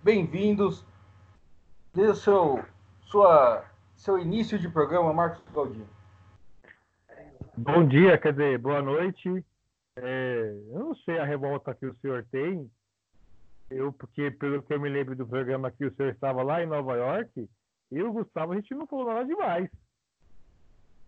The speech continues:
Speaker 2: A gente não falou nada demais esse dia, né? Não tô entendendo tanta, sim, agressividade, né? Tivemos hoje um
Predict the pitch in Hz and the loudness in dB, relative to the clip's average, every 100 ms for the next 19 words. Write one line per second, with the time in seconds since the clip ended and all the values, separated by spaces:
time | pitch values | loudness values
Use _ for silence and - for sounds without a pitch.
0 | _ _ - 160 - 320 359 330 370 302 | _ _ -18 -16 -12 -10 -4 -2 0 0
1 | 226 165 160 151 147 - 143 131 135 123 | -2 -2 -2 -2 -2 -6 -8 -8 -6 -4
2 | 123 127 135 165 175 285 320 311 214 185 | -4 -6 -8 -10 -6 -6 -2 -2 -2 -2
3 | 160 143 156 - 151 147 131 123 110 _ | -4 -4 -6 -4 -2 0 0 -2 -6 _
4 | _ _ _ _ - - - 151 143 113 | _ _ _ _ -20 -20 -12 -10 -8 -10
5 | 120 117 135 139 160 151 143 131 113 104 | -14 -10 -8 -6 -6 -4 -2 0 2 0
6 | 117 117 127 _ _ _ _ _ - 170 | -6 -8 -10 _ _ _ _ _ -16 -8
7 | 170 180 175 156 165 151 135 156 147 | -2 0 0 -2 -2 -2 -4 -4 -6